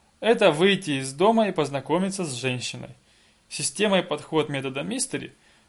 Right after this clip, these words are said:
великолепен и даст тебе потрясающий результат. Так что давай займёмся нашим двадцатиминутным руководством к тому,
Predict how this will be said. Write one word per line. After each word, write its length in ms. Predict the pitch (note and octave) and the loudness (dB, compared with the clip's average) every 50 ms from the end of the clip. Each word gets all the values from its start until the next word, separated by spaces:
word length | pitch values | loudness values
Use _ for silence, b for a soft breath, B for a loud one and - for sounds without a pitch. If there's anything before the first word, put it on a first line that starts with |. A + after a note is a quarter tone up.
| b _ - | b _ 0
великолепен 760 | D3 F3 F3+ F#3 - E3 D#3+ G3 G#3+ F#3+ - B2 A#2+ - - _ _ - | 2 2 4 4 4 4 4 4 2 0 -2 -6 -10 -10 -14 _ _ -10
и 60 | C#3+ | -4
даст 400 | C#3 C#3+ E3+ G#3 A3 A3 - - | 2 6 6 6 6 4 0 -6
тебе 240 | - D#3+ C3 B2+ A#2+ | -6 -6 -6 -6 -6
потрясающий 760 | - B2+ - - - - - - C3 C#3+ E3 E3 - - E3 | -6 -8 -8 -8 -10 -6 0 2 4 4 4 2 -2 -4 -6
результат. 540 | D3+ D3+ C#3+ D3 C#3 C#3 C#3 B2+ - - - _ _ _ _ _ _ _ _ _ _ _ _ _ | -6 -6 -6 -8 -6 -6 -6 -6 -6 -8 -12 _ _ _ _ _ _ _ _ _ _ _ _ _
Так 200 | F3+ G#3 G3+ - | 2 2 2 0
что 120 | - A3 | -2 0
давай 300 | F3 F3 E3+ F3 F#3+ F3+ | 0 2 4 4 4 4
займёмся 500 | D#3 E3 D#3 D3 D#3+ F#3+ G3 F#3 - D#3+ | 4 2 2 2 0 -2 -2 -2 -4 -4
нашим 480 | D3+ D3 D3 C#3 - - C3+ C#3 - C3 | 0 0 0 0 0 -4 -10 -10 -12 -4
двадцатиминутным 880 | C3+ C#3+ D3 D3 C#3+ C3 - E3+ D#3+ D3 C#3+ D3 C#3+ C3+ - - C3 | -2 0 0 0 -2 -6 -6 -6 -4 -4 -4 -4 -4 -6 -6 -8 -10
руководством 580 | B2+ C3 C3 C#3+ D#3+ F3+ F3 - - - C3+ C3 | -8 -6 -4 -2 0 0 0 0 -2 -6 -10 -12
к 60 | - | -10
тому, 380 | - E3+ F#3 A3 B3+ B3+ B3+ | -6 -6 -4 -4 -4 -6 -8